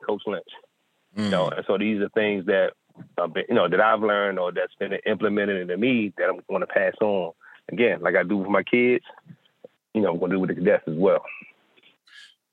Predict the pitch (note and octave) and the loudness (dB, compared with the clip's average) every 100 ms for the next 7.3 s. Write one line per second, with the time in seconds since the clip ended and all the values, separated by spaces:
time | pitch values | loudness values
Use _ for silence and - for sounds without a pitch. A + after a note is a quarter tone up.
0 | _ - D3+ C#3+ A#2+ B2 C3 B2 A#2 D3 | _ -2 2 2 2 2 2 2 0 -2
1 | - D#3 C#3 C3 B2 B2+ B2+ - C3 A2+ | -2 0 0 0 -2 -2 -2 0 0 0
2 | - A#2+ A2 A2 G2+ F#2+ G2 A2 A2+ A#2 | 0 0 0 0 0 0 -2 -2 -2 -2
3 | G#2+ F#2+ F2+ E2 - A#2 A#2+ A#2 A2+ - | -2 -2 -4 -6 -4 -2 0 0 -4 -12
4 | - _ _ - F#2 E2+ D2+ E2+ G#2 - | -20 _ _ -8 -4 -4 -6 -4 -2 -2
5 | - A2+ G#2 F#2+ - F2+ - - G2 F2 | 0 2 2 0 -2 -4 -4 -2 -2 0
6 | - A2+ A2+ G#2 G2 G2+ A2+ A2+ A2+ G2+ | 2 2 4 2 0 0 2 0 0 -2
7 | F#2+ G2+ - | -2 -2 -6